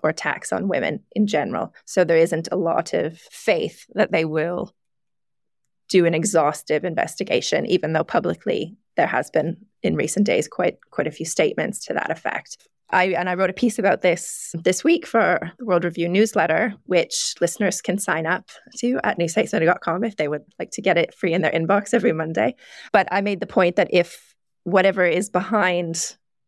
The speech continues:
these poisonings, if the intention is to quell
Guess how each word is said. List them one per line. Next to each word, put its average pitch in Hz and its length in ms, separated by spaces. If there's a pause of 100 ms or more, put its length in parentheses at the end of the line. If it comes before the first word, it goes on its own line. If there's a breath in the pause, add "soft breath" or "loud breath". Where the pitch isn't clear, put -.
(800)
these 175 200
poisonings, 170 600
if - 160
the 185 100
intention 208 500
is 175 400
to - 100
quell 180 560